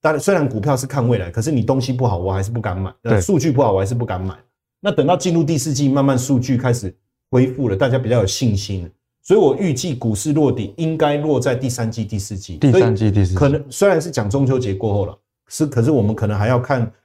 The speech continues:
Speaker 1: 呃，国庆日啊。
Speaker 2: 又在下蛋书了。
Speaker 1: 哦，国庆日啊，哦，那国庆日
Speaker 2: 呃，圣诞节啊。
Speaker 1: 哦，植树节啊，
Speaker 2: 啊。
Speaker 1: 哦，植树节，然后圣诞节啊，
Speaker 2: <laughs>
Speaker 1: 哦，这些节日都过嘛。
Speaker 2: 越拖越晚。
Speaker 1: <laughs> 对，对，对。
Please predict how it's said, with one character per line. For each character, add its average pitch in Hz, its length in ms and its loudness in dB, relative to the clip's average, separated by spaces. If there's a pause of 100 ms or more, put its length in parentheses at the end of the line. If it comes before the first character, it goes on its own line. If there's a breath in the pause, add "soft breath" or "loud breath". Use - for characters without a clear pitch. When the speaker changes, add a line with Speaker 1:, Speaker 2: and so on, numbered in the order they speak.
(140)
Speaker 1:
呃， 90 540 -2
国 110 120 2
庆 123 200 2
日 117 180 4
啊。 90 120 0
Speaker 2:
又 160 160 6
在 160 100 4
下 151 220 2
蛋 147 180 4
书 127 220 2
了。 113 160 2
Speaker 1:
哦， 95 40 0
国 127 120 4
庆 139 240 2
日 135 140 2
啊， 98 160 2
哦， 95 180 0
那 107 80 0
国 - 0 -
庆 139 80 2
日 143 40 4
Speaker 2:
呃， 143 40 2
圣 190 160 0
诞 185 180 2
节 120 240 4
啊。 135 220 2
Speaker 1:
哦， 131 100 4
植 127 220 0
树 175 160 2
节 113 260 0
啊， 120 120 6
Speaker 2:
啊。 120 240 2
Speaker 1:
哦， 117 220 4 (100)
植 151 60 2
树 139 120 2
节， 98 220 0
然 98 100 0
后 127 180 2
圣 170 80 2
诞 151 240 2
节 101 240 0
啊， 101 140 2
Speaker 2:
<laughs> 101 80 0
Speaker 1:
哦， 95 240 -2
这 170 140 -2
些 185 100 2
节 147 220 4
日 175 80 -2
都 170 120 4
过 160 240 0
嘛。 175 60 4
Speaker 2:
越 170 140 4
拖 160 280 4
越 160 200 4
晚。 117 180 2
Speaker 1:
<laughs> - 20 0
对， 131 120 2
对， 123 100 4
对。 110 220 2